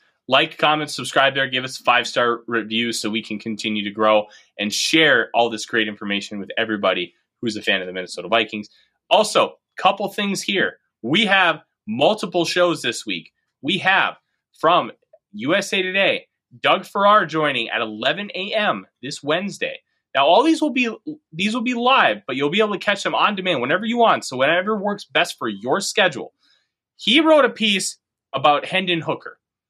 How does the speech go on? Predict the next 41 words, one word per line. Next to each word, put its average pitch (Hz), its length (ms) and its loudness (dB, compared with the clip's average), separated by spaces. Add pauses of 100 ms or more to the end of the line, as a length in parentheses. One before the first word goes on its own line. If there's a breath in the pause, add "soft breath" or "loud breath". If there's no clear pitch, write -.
(240)
that 156 200 2
is 160 180 0
completely 269 960 0
contradictory 165 760 0
to 135 60 -6
what 123 160 4
I 107 120 4
think 101 220 -12
about 82 280 -6
him, 80 160 -20
and 135 80 -4
I 277 140 4
think 240 280 -6
it's 170 140 -6
interesting. 143 500 -4 (420)
So - 140 -6
we're 302 180 2
gonna 330 160 2
bring 214 200 2
him 190 160 2
on 156 200 4
to 143 80 -2
have 135 160 0
a 110 60 -4
real 151 320 -4
discussion 175 540 -2
about 82 320 -4
it, - 60 -18 (480)
and 127 120 -2
we're 165 120 0
gonna 165 140 2
talk 170 280 0
about 135 240 -2
why 170 260 2
he 220 220 -6
thinks 208 240 -6
the 135 140 -4
offense 147 420 2
is 110 140 -6
actually 156 480 -2
good 220 380 0